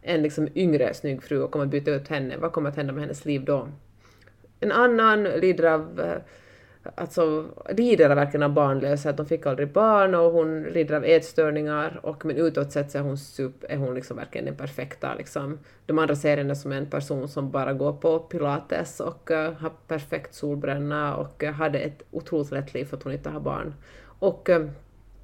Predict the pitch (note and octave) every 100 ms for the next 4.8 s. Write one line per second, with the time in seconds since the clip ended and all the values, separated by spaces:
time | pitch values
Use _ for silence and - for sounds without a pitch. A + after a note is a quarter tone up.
0 | - A#3+ A3 G#3+ G#3 F3+ F3 E3+ D#3+ D3+
1 | F3 C#3 D3+ D3+ F3+ E3+ E3+ - D3+ D3
2 | D3 C#3+ C#3+ C#3+ C#3+ C#3 C#3 D3+ D#3+ D#3
3 | - - C4+ C4+ F3+ D3 C#3+ C#3+ C#3 C#3
4 | C#3+ G#3+ G#3+ F3 E3+ E3 D#3